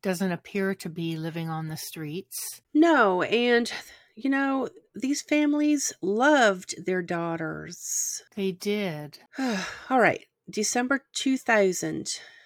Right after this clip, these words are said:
Speaker 2: Dawn Teresa Cray became a main storyline to a two thousand six documentary called Finding Dawn,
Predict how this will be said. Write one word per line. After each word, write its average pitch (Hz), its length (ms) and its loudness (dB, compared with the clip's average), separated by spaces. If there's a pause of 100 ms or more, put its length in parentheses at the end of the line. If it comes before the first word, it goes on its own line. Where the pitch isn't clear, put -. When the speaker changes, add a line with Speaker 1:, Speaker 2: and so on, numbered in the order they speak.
(100)
Speaker 2:
Dawn 240 340 4
Teresa 226 500 0
Cray 190 600 2
became 185 640 2 (100)
a 175 480 0
main 196 360 0
storyline 185 880 0
to - 180 0
a 175 260 -2 (120)
two 269 260 0
thousand 226 500 0
six - 380 -4
documentary 185 800 -2
called 165 500 -4
Finding 196 640 -2
Dawn, 170 540 0